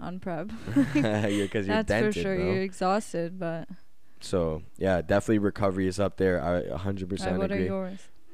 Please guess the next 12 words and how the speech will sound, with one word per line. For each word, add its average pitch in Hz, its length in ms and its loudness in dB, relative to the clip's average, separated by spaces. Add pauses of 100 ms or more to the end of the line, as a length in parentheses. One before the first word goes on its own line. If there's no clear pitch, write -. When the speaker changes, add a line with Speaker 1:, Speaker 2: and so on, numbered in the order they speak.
(460)
Speaker 2:
Me 113 340 2
now? 156 320 2
Speaker 1:
Yeah. 208 200 -4 (960)
Speaker 2:
Uh, 78 340 -8 (500)
this 98 220 -6
is, 85 240 -6
uh, 78 300 -6 (1080)
I, 104 200 2
I 113 140 4
think 131 460 -2 (140)
number 117 440 6
one 117 500 2